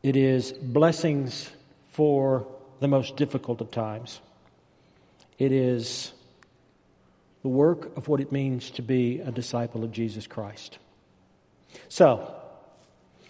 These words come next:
I'm gonna put up on the screen so it's a reminder. Beatitudes are blessing, are blessings, are steps toward a fully developing disciple of Jesus Christ.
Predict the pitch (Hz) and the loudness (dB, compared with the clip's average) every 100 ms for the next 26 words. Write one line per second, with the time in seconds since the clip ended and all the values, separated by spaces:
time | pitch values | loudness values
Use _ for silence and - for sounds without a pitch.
0 | - 156 135 196 180 165 156 135 - 175 | -4 -2 0 2 2 4 2 -2 -2 2
1 | 175 156 - 147 147 139 131 131 147 160 | 4 2 2 2 2 0 0 2 2 2
2 | 147 123 117 - - - - 139 156 175 | 2 0 -2 -12 -18 -18 0 6 8 6
3 | 170 185 175 160 143 123 143 156 - 180 | 4 6 6 6 2 6 6 6 2 -6
4 | - - - - 147 165 131 147 160 - | -8 -18 -16 2 6 6 4 4 4 2
5 | 135 120 - 147 127 - - 175 - - | -2 -2 -4 -4 -4 -4 2 2 2 -8
6 | - 165 143 - - 190 190 190 151 143 | 0 2 0 -2 0 4 6 4 2 0
7 | 147 156 160 160 151 147 143 143 139 139 | 2 2 2 0 -2 -4 -4 -2 -2 -2
8 | 135 127 127 123 113 - - 113 101 - | -4 -4 -4 -6 -6 -14 -8 -8 -10 -18
9 | - | -20